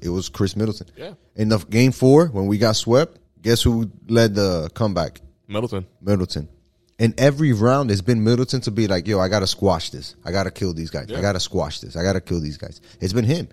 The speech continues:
Speaker 1: It
Speaker 2: He
Speaker 1: hasn't
Speaker 2: takes o-,
Speaker 1: been
Speaker 2: he
Speaker 1: Giannis.
Speaker 2: takes over.
Speaker 1: He takes over.
Speaker 2: Yeah, exactly.
Speaker 1: And, and I'm glad you pointed out his defensive attributes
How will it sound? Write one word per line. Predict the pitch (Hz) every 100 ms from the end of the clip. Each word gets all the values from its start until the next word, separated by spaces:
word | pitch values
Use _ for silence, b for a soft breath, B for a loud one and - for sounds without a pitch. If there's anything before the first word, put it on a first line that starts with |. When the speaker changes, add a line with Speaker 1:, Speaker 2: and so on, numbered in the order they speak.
| -
Speaker 1:
It |
Speaker 2:
He | 90
Speaker 1:
hasn't | 113 147
Speaker 2:
takes | 143
o-, |
Speaker 1:
been | 202
Speaker 2:
he | 165
Speaker 1:
Giannis. | -
Speaker 2:
takes | - -
over. | 175 104 95
Speaker 1:
He | 139 170
takes | - 117 113
over. | 127 196
Speaker 2:
Yeah, | 131
exactly. | 90 101 117 117
Speaker 1:
And, | 110 -
and | 120 117
I'm | 117
glad | - 160
you | 165
pointed | - 147 156
out | 151 147
his | 117 104
defensive | 87 107 - 120 131 123
attributes | 90 107 - 127 160 -